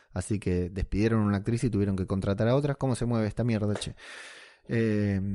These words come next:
y bueno, golpean las puertas. Muy buenos los zombies descompuestos por agua.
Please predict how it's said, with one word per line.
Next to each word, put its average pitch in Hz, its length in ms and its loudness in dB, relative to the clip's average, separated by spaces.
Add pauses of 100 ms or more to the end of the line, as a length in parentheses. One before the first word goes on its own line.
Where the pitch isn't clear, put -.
(340)
y 110 800 4
bueno, 120 300 2
golpean 123 340 0
las 139 80 0
puertas. 170 420 0
Muy 180 340 4
buenos 135 240 4
los 101 120 2
zombies 110 240 2
descompuestos 104 440 -2
por 104 160 0
agua. 131 360 -2